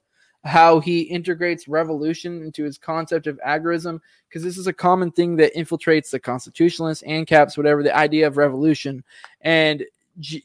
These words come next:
colloquially speaking, I actually think revolution is the big dumb, like, you know, violent revolution in that sense. I,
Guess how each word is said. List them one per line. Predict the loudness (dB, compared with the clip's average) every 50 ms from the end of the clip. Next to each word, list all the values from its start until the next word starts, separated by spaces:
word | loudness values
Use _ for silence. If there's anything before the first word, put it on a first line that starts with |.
| _ _
colloquially | -2 2 6 8 10 10 10 8 6 2 0 0 0 -2
speaking, | -4 -6 -8 -8 -6 -6 -8 -8 -6 -2
I | -2 -2 0
actually | 0 0 0 -2 -4 -6 -10 -8
think | -10 -12 -14 -14 -16 _ _ _ _ _ _
revolution | -4 -2 -2 -2 -2 -2 -2 -2 -2 -2 -4 -8 -10
is | -10 -10 -12 -14 -20 _ _ _
the | -8 -8 -4
big | -2 0 0 0 -2 -4
dumb, | -8 -8 -8 -8 -10 -14 -18 -20 _ _ _ _ _ _ _
like, | 0 2 2 2 2 0 -6 -12
you | -16 -14 -12
know, | -10 -10 -10 -10 -12 -14 -18 -18 -4 2
violent | 4 6 6 4 4 0 -6 -10
revolution | -10 -10 -10 -10 -10 -10 -10 -10 -12 -14 -14
in | -12
that | -10 -10 -10 -10
sense. | -12 -12 -8 -6
I, | -6